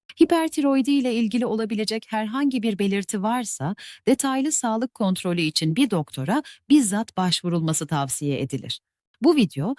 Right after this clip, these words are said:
sadece eğitim ve bilgilendirme amaçlıdır ve hiçbir şekilde teşhis koyma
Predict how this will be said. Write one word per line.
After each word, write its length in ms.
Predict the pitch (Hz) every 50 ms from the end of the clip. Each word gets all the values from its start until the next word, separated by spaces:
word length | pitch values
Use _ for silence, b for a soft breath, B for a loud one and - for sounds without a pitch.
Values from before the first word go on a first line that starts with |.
| B B B
sadece 460 | - - 269 247 240 214 226 208 -
eğitim 460 | - - 180 185 185 - - 233 233 226
ve 140 | 220 196
bilgilendirme 680 | 185 208 196 170 214 196 196 190 185 185 190 190 185 208
amaçlıdır 720 | 170 165 151 139 139 139 - - - 131 - 196 262 277 -
ve 40 | 311
hiçbir 340 | 285 330 302 - - 370
şekilde 460 | - - 330 285 - 277 262 247 285 269
teşhis 380 | - 240 233 - - 269 -
koyma 440 | - - 190 156 143 147 190 254